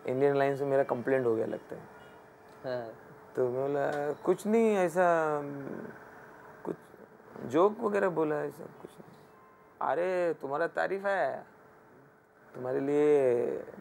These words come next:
Speaker 1: Indian Express ने क्या लिखा है, तुम paper मंगाओ।" पेपर में देखा तो पूरा इतना बड़ा राइटअप, अ, मेरी तारीफ में।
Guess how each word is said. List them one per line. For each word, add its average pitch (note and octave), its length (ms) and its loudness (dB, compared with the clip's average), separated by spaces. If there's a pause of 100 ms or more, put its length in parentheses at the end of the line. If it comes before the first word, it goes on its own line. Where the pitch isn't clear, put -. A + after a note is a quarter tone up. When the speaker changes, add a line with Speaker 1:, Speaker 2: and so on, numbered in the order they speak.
(420)
Speaker 1:
Indian D3 340 0
Express D3 420 -4
ने D3 120 -4
क्या D3+ 140 -2
लिखा C#3+ 280 0
है, D#3+ 280 0 (800)
तुम A#2+ 200 -6
paper C3+ 280 2
मंगाओ।" E3+ 380 2 (1200)
पेपर B2+ 60 -4
में C3+ 260 0
देखा B2 220 0
तो B2 200 -6
पूरा A#2+ 200 -2
इतना C3+ 240 -2
बड़ा A#2+ 200 0
राइटअप, B2 320 -2 (720)
अ, G1+ 420 -2
मेरी A#2 200 2
तारीफ - 420 0
में। - 120 -8